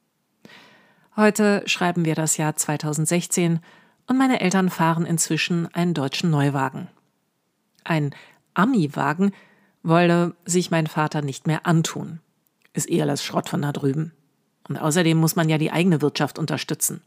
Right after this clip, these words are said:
Mit dem teuer ersparten Auto geht es nunmehr über die Grenze nach Polen, um unsere Bekannten zu besuchen.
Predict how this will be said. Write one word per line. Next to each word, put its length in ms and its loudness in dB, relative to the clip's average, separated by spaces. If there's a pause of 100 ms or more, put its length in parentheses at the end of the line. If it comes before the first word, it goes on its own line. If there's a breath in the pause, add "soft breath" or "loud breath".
(1700 soft breath)
Mit 120 -4
dem 120 0
teuer 260 0
ersparten 480 -4
Auto 380 -2
geht 180 0
es 160 -2
nunmehr 420 -2
über 140 0
die 140 -4
Grenze 380 -2
nach 220 -4
Polen, 480 2
um 260 -4
unsere 300 -2
Bekannten 480 -4
zu 140 -6
besuchen. 460 -6